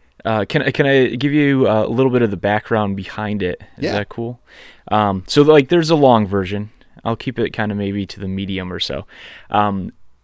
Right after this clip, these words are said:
Speaker 1: so way back in the day, like, I, uh, worked at Taco Bell. It was a wonderful experience. Loved the food. Um, but I had coworkers from time to time just, like, ask,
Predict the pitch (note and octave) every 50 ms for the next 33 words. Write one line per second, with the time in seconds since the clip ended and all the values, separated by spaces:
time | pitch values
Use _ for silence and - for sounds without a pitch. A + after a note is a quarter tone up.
0 | _ _ - - C#3 C3+ C3+ C3+ C#3 C#3+ B2+ B2+ - C3+ B2 A2+ G#2+ G#2+ G#2 G#2+
1 | G#2 G#2+ G#2 F2 G2 G2+ F#2+ F#2 - - - - - - _ - F#2+ F#2+ F#2+ G2
2 | G2 F#2+ F#2+ F#2 F#2 D2 G2 A2+ A2+ - - - - - A2 G#2 - - F#2 F2+
3 | G2 F#2 F#2+ G#2+ A2 - - - G#2+ G2 G#2 G2 G#2 G#2+ G#2+ G#2+ G#2 G2 G2 -
4 | - A2 G#2 - - - - - A2+ A#2 A2+ A#2 A#2+ B2 - - - - - A2
5 | A2+ A2 A2 G2 - - - C3+ C3+ C#3 - _ - - - - - _ _ _
6 | - G#2 G2+ G2+ G2 G2+ G2 G#2 G#2+ G2+ - - A2+ A#2 B2 B2+ A#2 G#2+ G2+ -
7 | _ - C#3 B2+ B2 A#2+ A#2+ A2+ - A#2 A2 G#2+ - - - A2 G#2 - - A2
8 | G#2 G#2 G2 - - G#2 G#2 G2+ G2+ G2+ G2+ G2+ F#2+ - - A2+ G#2+ - - A2
9 | F#2+ F#2+ - - - _ _ - - - - - - - - - _ _ _ _
10 | _ - - _ - - A2+ A2+ A2 G#2 - - - - -